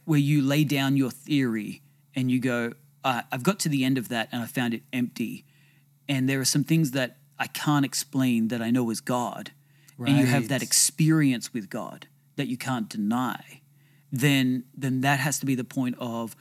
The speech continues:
Speaker 1: changing tracks.
Speaker 2: Wow.
Speaker 1: And this is where I feel
Speaker 2: What a
Speaker 1: like
Speaker 2: thought.
Speaker 1: when we even look at in college, like, I, I'll speak to even people on my staff, and because they grew up in, you know, universities and, and those experiences where they were taught, uh,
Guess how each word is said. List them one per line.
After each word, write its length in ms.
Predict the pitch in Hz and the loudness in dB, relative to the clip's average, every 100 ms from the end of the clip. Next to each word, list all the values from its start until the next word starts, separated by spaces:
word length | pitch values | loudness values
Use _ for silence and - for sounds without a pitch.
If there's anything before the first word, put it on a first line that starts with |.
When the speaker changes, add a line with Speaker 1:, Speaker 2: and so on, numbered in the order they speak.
| _ - | _ -6
Speaker 1:
changing 380 | - 127 107 | 0 0 0
tracks. 560 | 110 - 110 - - - _ _ - | -4 -6 -8 -12 -16 -18 _ _ -18
Speaker 2:
Wow. 540 | 113 117 143 120 98 - _ _ _ - | -6 -2 0 -2 -6 -16 _ _ _ 2
Speaker 1:
And 100 | 147 | 6
this 140 | 202 | 6
is 100 | 262 185 | 4 0
where 160 | 196 | 0
I 80 | 139 | 0
feel 300 | - 175 170 | 0 2 2
Speaker 2:
What 100 | 139 | 2
a 40 | 131 | 0
Speaker 1:
like 60 | |
Speaker 2:
thought. 360 | - 131 143 - _ - | -2 -4 -4 -8 _ 2
Speaker 1:
when 160 | 151 | 4
we 120 | 147 180 | 6 6
even 280 | 180 151 | 6 4
look 180 | 143 139 | 4 4
at 260 | 135 123 - _ _ _ _ _ _ _ - - | 2 0 -4 _ _ _ _ _ _ _ -6 0
in 120 | 143 | 2
college, 380 | - 151 135 147 | 2 0 0 -2
like, 100 | 139 | -2
I, 120 | 170 | -2
I'll 80 | 175 | 0
speak 240 | - 269 - | 0 0 -2
to 140 | 139 | -2
even 220 | 160 131 | 0 0
people 240 | - 156 139 | 2 2 2
on 80 | 123 | 0
my 80 | |
staff, 640 | 101 - - - - - - _ _ - _ - | 2 0 0 -6 -6 -8 -16 _ _ -20 _ 4
and 140 | 151 | 4
because 280 | 127 - 147 | 6 2 2
they 180 | 139 123 | 2 0
grew 240 | 120 147 | 2 0
up 160 | 135 - - | 0 -4 4
in, 500 | 147 131 120 117 - | 6 8 6 2 0
you 100 | 147 | 2
know, 160 | 131 117 | 2 2
universities 1040 | 113 127 107 143 147 - 131 139 135 120 | 0 0 2 2 2 2 2 2 2 0
and, 180 | 113 117 | -2 -4
and 100 | 135 | 0
those 160 | 127 117 | 0 -2
experiences 580 | - - 143 151 - 113 | -4 0 4 4 2 -2
where 160 | 135 | 0
they 200 | 127 135 | 2 2
were 120 | 120 117 | 2 0
taught, 720 | - 170 185 151 117 - - - _ - | -2 0 2 2 0 -6 -10 -14 _ -2
uh, 460 | 131 117 113 113 | 0 2 2 0